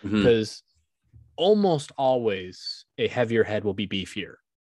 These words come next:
Speaker 2: Now, there's a few, like, if you look at V P A, and the one thing I really like about V P A is they're li-,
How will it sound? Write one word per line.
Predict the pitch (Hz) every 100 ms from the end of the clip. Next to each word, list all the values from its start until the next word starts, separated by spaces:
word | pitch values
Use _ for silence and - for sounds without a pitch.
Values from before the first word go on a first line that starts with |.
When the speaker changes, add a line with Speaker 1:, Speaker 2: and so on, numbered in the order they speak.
| _ _ - - _ _ _ _
Speaker 2:
Now, | 123 123 120
there's | 120 120
a | 110
few, | - 139
like, | 123 117
if | 110 120
you |
look | 123 139
at | 117
V | 117 113
P | - 98
A, | 90 95
and | 95
the | 113 120
one | 117 131
thing | 147
I | 131
really | 120 117
like | 107 101
about | 107 95
V | 104
P | - 98
A | 101
is | 113
they're | 104 110
li-, | 107